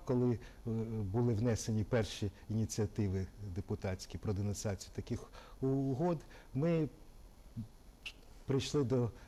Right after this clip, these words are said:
висновку, що вся договірна правова база між Україною і Росією потребує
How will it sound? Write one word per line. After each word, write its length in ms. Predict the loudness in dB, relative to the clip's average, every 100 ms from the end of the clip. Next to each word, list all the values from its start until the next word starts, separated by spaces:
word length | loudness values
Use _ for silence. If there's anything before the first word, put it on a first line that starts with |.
| -2
висновку, 520 | 0 0 0 0 0
що 300 | 0 2 0
вся 300 | 0 2 2
договірна 460 | 4 4 4 4 2
правова 320 | 2 4 2
база 340 | 2 2 2
між 200 | 2 0
Україною 400 | 0 0 2 2
і 20 |
Росією 400 | 2 0 2 2
потребує 880 | 0 -2 -2 -4 -4 -2 2 2 0